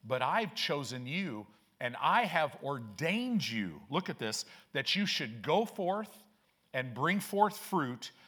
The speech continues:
and that your fruit should remain, that whatsoever you shall ask of the Father in my name,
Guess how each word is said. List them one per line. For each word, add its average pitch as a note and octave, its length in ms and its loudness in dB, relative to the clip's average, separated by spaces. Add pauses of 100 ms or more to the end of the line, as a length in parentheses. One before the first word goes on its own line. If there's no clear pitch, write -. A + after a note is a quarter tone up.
(140)
and C3+ 180 -2
that D3+ 160 -2
your C3+ 140 -4
fruit A3 560 -4
should - 380 0
remain, B2+ 680 -2 (920)
that B2+ 200 4
whatsoever F#3 640 4
you C#3 120 -2
shall C3+ 280 0
ask C#3+ 380 4
of A2+ 80 -4
the G#2 100 -4
Father B2 400 2
in G2 80 -4
my G2 200 -2
name, F#2+ 460 -6